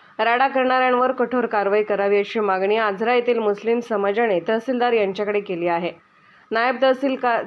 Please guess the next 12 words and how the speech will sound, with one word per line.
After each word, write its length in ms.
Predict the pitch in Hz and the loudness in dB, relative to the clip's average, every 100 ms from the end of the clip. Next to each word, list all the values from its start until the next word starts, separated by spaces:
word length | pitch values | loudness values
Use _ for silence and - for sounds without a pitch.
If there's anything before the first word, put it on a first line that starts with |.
| - | -2
तहसीलदार 500 | 247 247 247 220 240 | 0 0 0 0 0
म्हाळसाकांत 760 | 233 202 196 226 214 208 214 | -2 -2 -2 -2 -2 -2 0
देसाई 520 | 208 185 175 240 196 | 0 -2 -2 0 0
यांनी 280 | 175 190 202 | 0 0 0
हे 140 | 214 214 | 0 0
निवेदन 440 | 196 202 226 254 | 2 2 2 0
स्वीकारले. 540 | 254 233 226 208 226 | 0 0 0 0 0
यावेळी 380 | 233 202 196 214 | 2 2 2 0
शिवसेना 500 | 226 208 196 233 240 | 0 -2 0 0 0
उभाटा 380 | 226 202 208 196 | 0 0 -2 -2
गटाचे 460 | 185 180 196 196 220 | -2 -2 -2 -2 -4
समीर 300 | 220 190 | -2 -2